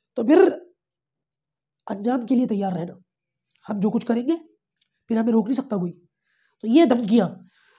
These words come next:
जब कोई शख्स दीन के रास्ते में काम करेगा और बड़े पैमाने पर काम करेगा, अल्लाह ताला कभी-कभी बड़े पैमाने पर भी काम लेता है,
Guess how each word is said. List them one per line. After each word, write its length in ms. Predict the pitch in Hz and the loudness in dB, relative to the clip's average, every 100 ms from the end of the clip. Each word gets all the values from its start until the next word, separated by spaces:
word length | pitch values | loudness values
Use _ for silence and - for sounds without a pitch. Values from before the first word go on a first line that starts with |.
| - | 2
जब 160 | 339 381 | 4 8
कोई 160 | 370 | 8
शख्स 180 | 330 302 | 8 6
दीन 220 | 240 311 | 6 4
के 60 | 302 | 4
रास्ते 240 | 262 - | 4 2
में 260 | 254 254 - _ - | -2 -4 -6 _ -2
काम 200 | 240 233 | 0 2
करेगा 280 | 214 214 190 - - _ _ - | 2 2 0 -4 -12 _ _ -6
और 80 | 214 | 2
बड़े 180 | 330 302 | 4 4
पैमाने 300 | 277 262 277 | 2 0 0
पर 120 | 262 | 0
काम 180 | 247 233 | 0 0
करेगा, 200 | 220 220 | 0 0
अल्लाह 140 | 233 | 0
ताला 160 | 226 233 | 0 0
कभी-कभी 320 | 226 220 226 | 0 0 0
बड़े 160 | 220 220 | 2 0
पैमाने 280 | 208 208 214 | -2 -6 -6
पर 120 | 220 | -6
भी 80 | 220 | -4
काम 180 | 214 202 | -4 -6
लेता 180 | 180 | -8
है, 160 | 190 - | -10 -14